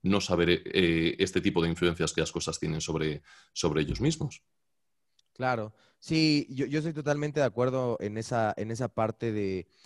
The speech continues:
Speaker 2: de poder pensar por, por nosotros, de acuerdo a lo que consumimos, y no solamente arrastrarnos, ¿no? Dejarnos llevar por lo que, por lo que la corriente dicta. Y tocaste un punto muy interesante, que es un gran ejemplo de, de alienación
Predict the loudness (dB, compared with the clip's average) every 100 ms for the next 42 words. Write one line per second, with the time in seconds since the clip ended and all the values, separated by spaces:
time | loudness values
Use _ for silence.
0 | -20 _ -4 -2 0 0 2 0 0 0
1 | 0 0 0 -2 -4 -6 -6 -6 -2 -2
2 | 2 0 -2 -4 -2 0 2 2 4 2
3 | 2 -4 -6 -8 -6 -6 -4 -8 -10 -20
4 | _ -2 2 4 4 4 4 4 4 2
5 | 2 0 0 0 0 -8 -8 -6 -4 -6
6 | -6 -8 -6 -6 -6 -8 -8 -10 -12 -12
7 | _ _ -10 -8 -6 -6 -6 -6 -4 -4
8 | -2 -2 0 0 -4 _ _ _ 4 4
9 | 6 2 2 _ -20 -20 _ 0 6 8
10 | 6 6 6 6 6 4 4 4 -2 -2
11 | -2 -2 0 0 0 -2 -2 -2 0 4
12 | 4 4 2 0 2 0 2 2 2 0
13 | 0 -2 -4 -4 -4 -6